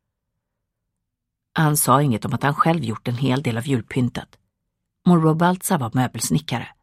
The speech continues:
och väldigt duktig på att göra fina saker. Ofta snickrade han större saker som fåtöljer, soffor och bord,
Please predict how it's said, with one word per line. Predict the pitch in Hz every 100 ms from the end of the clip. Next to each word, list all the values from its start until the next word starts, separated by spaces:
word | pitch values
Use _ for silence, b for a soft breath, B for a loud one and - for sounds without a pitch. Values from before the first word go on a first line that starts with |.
| _
och | - 165 180
väldigt | 135 107 131
duktig | 156 - 117
på | 127
att | 127
göra | 170 120
fina | 117 143 120
saker. | 123 127 - - - _ _ _ _ _ _ _ _ _ _ _
Ofta | - 151 - 147
snickrade | 147 - 196 - 127 123
han | 139
större | 143 - 185 175
saker | 127 110 110
som | - 117
fåtöljer, | - 127 - 120 123 151 175
soffor | - 160 - 123
och | 135
bord, | 165 -